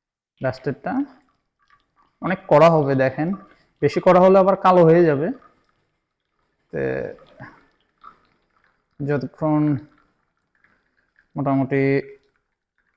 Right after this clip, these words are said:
এই ডাস্টগুলা দিয়ে এক কাপে তিন কাপ চা বানানো যায়। আমি এটা বানাই দেখালাম, ঠিক আছে? এটা একটা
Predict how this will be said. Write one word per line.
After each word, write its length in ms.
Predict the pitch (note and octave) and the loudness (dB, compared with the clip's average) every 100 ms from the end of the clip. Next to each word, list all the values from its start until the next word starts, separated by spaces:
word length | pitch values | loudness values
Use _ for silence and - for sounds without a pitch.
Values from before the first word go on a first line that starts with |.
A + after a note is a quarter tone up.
| _ | _
এই 80 | - C3+ | -4 -2
ডাস্টগুলা 420 | C3+ - C#3+ D3 C#3+ | -2 -4 0 0 2
দিয়ে 120 | D3 C#3 | 0 0
এক 60 | - | -2
কাপে 180 | C3 C#3 | -6 -4
তিন 120 | D#3+ C#3+ | -4 -4
কাপ 100 | C3+ - | -6 -4
চা 80 | C#3 C3 | -4 -2
বানানো 260 | C3 B2+ A#2+ | -4 -6 -6
যায়। 140 | C3 F#3+ _ _ _ _ _ | -6 -8 _ _ _ _ _
আমি 140 | B2 A#2 | -12 -10
এটা 100 | A2+ B2 | -8 -6
বানাই 180 | B2 A#2+ A#2 | -4 -4 -6
দেখালাম, 300 | A#2 B2 D#3 E3+ _ _ _ _ | -8 -8 -8 -10 _ _ _ _
ঠিক 120 | - F3 | -6 -6
আছে? 140 | - - _ _ _ _ _ _ - | -8 -14 _ _ _ _ _ _ -14
এটা 160 | B2 C3+ | -6 -6
একটা 160 | - | -4